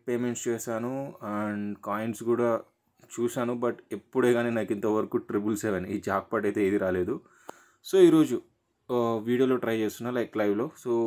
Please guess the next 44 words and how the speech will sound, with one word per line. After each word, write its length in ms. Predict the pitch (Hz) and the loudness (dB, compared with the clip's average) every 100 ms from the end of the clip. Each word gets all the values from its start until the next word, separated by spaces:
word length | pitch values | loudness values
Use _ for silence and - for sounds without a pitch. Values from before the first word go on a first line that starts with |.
| 113 - _ _ _ - | -2 -6 _ _ _ -4
maybe 220 | 123 131 | 2 4
one 380 | 110 - - 117 | 2 -2 -2 0
of 80 | 120 113 | 0 -2
our 120 | 110 110 | -4 -4
subscribers 460 | - 113 107 101 | -8 -6 -4 -4
కానీ, 240 | - 101 101 | -6 -8 -6
లేదంటే 280 | 104 101 101 | -4 -4 -4
మీ 120 | 98 | -6
ఫ్రెండ్స్ 340 | - 101 92 | -6 -10 -10
కానీ, 300 | - 95 98 | -10 -10 -8
ఎవరికైనా 380 | 107 113 113 120 | -4 -2 -2 -2
కానీ, 240 | 113 98 90 _ - | -2 -4 -8 _ -10
so, 60 | |
ట్రిపుల్ 320 | 110 113 110 | -6 -4 -4
సెవెన్ 220 | 104 113 110 | -4 -4 -4
వచ్చి, 180 | 92 | -8
so, 80 | 104 | -4
వాళ్ళు 200 | 113 101 | -2 -2
కొన్ని 260 | 95 104 101 | -4 -6 -4
జాక్పాట్స్ 480 | 98 101 - 107 104 | -2 -2 -2 -4 -4
అయితే 380 | 98 101 98 _ _ _ _ - | -2 -2 -4 _ _ _ _ -6
తగిలి 180 | 107 110 | -2 0
ఉండొచ్చు 300 | 104 - 107 | -2 -4 -6
కదా. 140 | 165 - - | -6 -8 -6
So, 60 | 120 | 2
ఆ 120 | 117 | 2
point 280 | 117 117 113 | 2 -4 -4
of 100 | 110 | -6
వ్యూలో 320 | 113 110 104 - _ _ _ _ _ _ | -4 -2 -2 -4 _ _ _ _ _ _
అయితే 180 | 110 127 | -6 0
ఈ 40 | |
వీడియో 260 | 113 107 107 107 | 0 2 0 0
చేస్తున్నా, 360 | 95 101 98 | -4 -4 -4
guys. 120 | 175 - _ _ _ _ - | -4 -6 _ _ _ _ -8
So, 260 | 123 120 | 0 0
వీడియో 280 | 113 123 147 | 2 0 -2
స్టార్ట్ 260 | 147 131 131 | -2 -2 -2
చేసే 140 | 120 | -6
కన్నా 180 | 127 123 | -6 -4
ముందు, 180 | 123 156 | -4 -6
ప్లీజ్, 340 | 143 135 127 | -6 -8 -4
మీరు 160 | 113 107 | -4 -2
కనుక 180 | 107 | -4
మన 160 | 107 101 | -4 -6